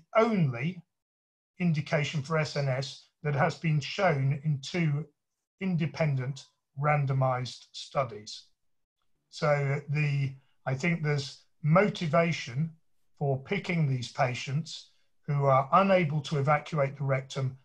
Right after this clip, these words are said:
as a consequence of loss of defecatory urge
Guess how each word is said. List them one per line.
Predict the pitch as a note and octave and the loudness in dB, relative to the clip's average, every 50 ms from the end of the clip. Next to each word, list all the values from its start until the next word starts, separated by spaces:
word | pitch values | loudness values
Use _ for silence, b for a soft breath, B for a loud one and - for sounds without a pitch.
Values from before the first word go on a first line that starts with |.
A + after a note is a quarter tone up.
| _ _ - | _ _ -6
as | C3+ C3 - C#3 | -6 -4 -4 -6
a | C3 | -8
consequence | - - F#3+ F#3 F3+ F3 - E3 C#3 - - D3 C3+ C3 - - | -2 2 2 2 2 2 -2 -6 -8 -4 -2 -2 -2 -2 -4 -6
of | D3 A#2+ C#3+ | -6 -4 0
loss | D3+ D#3+ D#3+ - - | 0 0 0 0 -2
of | D3+ B2+ - | -8 -8 -4
defecatory | - D3 C3+ C3+ - - - D#3 C3+ C3 C3 - C#3 C3 C3 C3 | -4 -4 -4 -4 -8 -6 -4 -4 -4 -4 -4 -6 -4 -4 -2 -2
urge | B2+ B2 A#2 A2+ - - | -2 -4 -6 -6 -10 -12